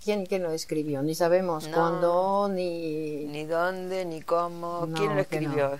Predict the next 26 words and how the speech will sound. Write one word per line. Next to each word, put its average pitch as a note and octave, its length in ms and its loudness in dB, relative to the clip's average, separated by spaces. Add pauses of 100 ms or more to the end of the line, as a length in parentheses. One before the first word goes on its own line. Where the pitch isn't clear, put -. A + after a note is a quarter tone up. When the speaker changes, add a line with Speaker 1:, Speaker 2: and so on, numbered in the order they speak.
(120)
Speaker 2:
Que D3 100 -6
Speaker 1:
Tú D4 60 6
Speaker 2:
yo D#4+ 80 8
Speaker 1:
lo D#4 60 10
Speaker 2:
no A#3+ 40 6
Speaker 1:
presentas. D#3+ 840 0 (160)
Speaker 2:
Yo - 160 -8
lo F#3+ 100 -2
presento. C#3 440 -4 (500)
Speaker 1:
<laughs> A#3 480 0
Speaker 2:
Sí. - 180 -6
Speaker 1:
Presentas B3 960 6
y F#3+ 140 6
lees G3+ 540 6 (180)
Speaker 2:
Sí. C3+ 480 -8
Speaker 1:
los E3 320 0
poemas. D3+ 480 2
Después, F#3 420 0
¿quién F3+ 160 2
los E3+ 120 -6
escribió, E3 520 -4
no? G3+ 220 -8 (640)
Speaker 2:
Sí. C3+ 440 -14 (720)
¿Éramos F3 460 0
una D3 220 -4
pareja? D#3+ 680 -4